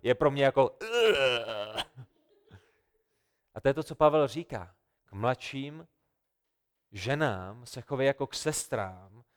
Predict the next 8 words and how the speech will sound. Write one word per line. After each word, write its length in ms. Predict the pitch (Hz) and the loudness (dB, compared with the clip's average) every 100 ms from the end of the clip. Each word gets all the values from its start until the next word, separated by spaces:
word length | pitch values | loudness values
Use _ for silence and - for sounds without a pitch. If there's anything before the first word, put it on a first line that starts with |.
| _ _ - | _ _ -14
a 40 | |
neměl 400 | 95 120 135 143 | -6 -4 -2 -2
by 120 | 127 | -2
tam 220 | - 127 123 | -4 -6 -6
být 160 | - | -8
ani 240 | 131 123 120 | -8 -8 -6
náznak 840 | 113 113 139 - 113 101 92 _ _ _ | -2 0 -2 -6 -8 -8 -8 _ _ _
čehokoliv, 800 | - 131 123 127 113 104 87 | -6 -2 0 0 -2 -2 -4